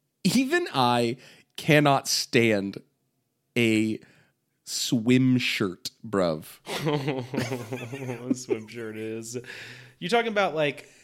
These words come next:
Speaker 2: a sh-, anyone wearing a shirt in the pool, or are you talking specifically about a swim shirt?
Speaker 1: Well, I'm t-, I'm talking specifically about a swim shirt. I,
Speaker 2: That's no
Speaker 1: I
Speaker 2: good. Pair it with Werder shoes, toss 'em into a very not quite lit.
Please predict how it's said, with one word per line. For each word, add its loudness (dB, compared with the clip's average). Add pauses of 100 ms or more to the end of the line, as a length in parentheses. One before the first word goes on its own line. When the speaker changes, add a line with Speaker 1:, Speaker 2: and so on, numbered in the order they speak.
(100)
Speaker 2:
a -8
sh-, -6
anyone -2
wearing -2
a -2
shirt -4
in -8
the -4
pool, -8
or -4
are -4
you -6
talking -4
specifically -8
about -4
a -8
swim -10
shirt? -10 (380)
Speaker 1:
Well, 4
I'm 8
t-, -12 (100)
I'm 4
talking 2
specifically 2
about 4
a 4
swim -2
shirt. -2
I, 4
Speaker 2:
That's -2
no 2
Speaker 1:
I -2
Speaker 2:
good. -4
Pair 2
it 0
with -6
Werder -4
shoes, -4
toss -6
'em -4
into -6
a -4
very -4
not -8
quite -6
lit. -12